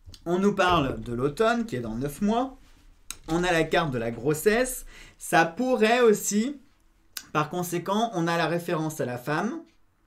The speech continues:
on a la référence à la grossesse et on a la référence aux neuf mois.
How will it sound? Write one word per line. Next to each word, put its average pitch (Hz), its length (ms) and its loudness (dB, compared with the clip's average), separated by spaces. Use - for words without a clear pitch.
on 156 120 0
a 175 80 2
la 165 80 0
référence 156 520 -4
à 135 40 -2
la 117 100 -6
grossesse 165 600 -4
et 131 80 -6
on 147 100 0
a 143 60 2
la 143 80 2
référence 165 640 -2
aux 180 120 -6
neuf 180 280 -6
mois. 117 240 -4